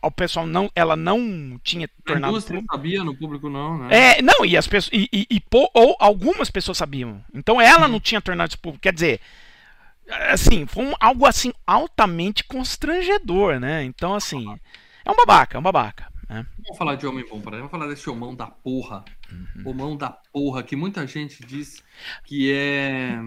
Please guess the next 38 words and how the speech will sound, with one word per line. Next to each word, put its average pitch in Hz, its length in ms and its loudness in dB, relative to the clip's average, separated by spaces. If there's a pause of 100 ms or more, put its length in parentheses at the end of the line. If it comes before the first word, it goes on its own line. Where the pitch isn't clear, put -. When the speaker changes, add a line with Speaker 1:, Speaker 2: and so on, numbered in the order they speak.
(960)
Speaker 2:
que 135 280 -2
é, 135 200 -4
que 143 120 -12
deveria 143 420 -2
estar 160 320 -4
no, 139 380 -4
num 135 220 -6
queda 254 280 -4
de 233 80 -4
braço, 120 480 -8
mas 170 220 -12
eu 220 100 -12
digo 196 280 -16
que - 160 -16
não, 139 180 -14
porque 160 160 -16
ele, 151 80 -16 (380)
né, 175 140 -8
o 165 60 -12
pessoal 165 260 -12
pede 190 300 -4
ele 190 100 -4
por - 120 -12
causa 254 240 -8
do 226 120 -14
Logan, - 440 -8
mas 160 160 -6
assim, 185 220 -8
estou 262 180 -6
falando, 214 260 -4
é 180 60 -4
claro, 175 260 -8
de 165 160 -2
Hugh 175 260 0
Jackman, 170 420 -4
Speaker 1:
Hugh 208 760 0
Speaker 2:
o 160 60 2
Speaker 1:
Jackman. 156 500 2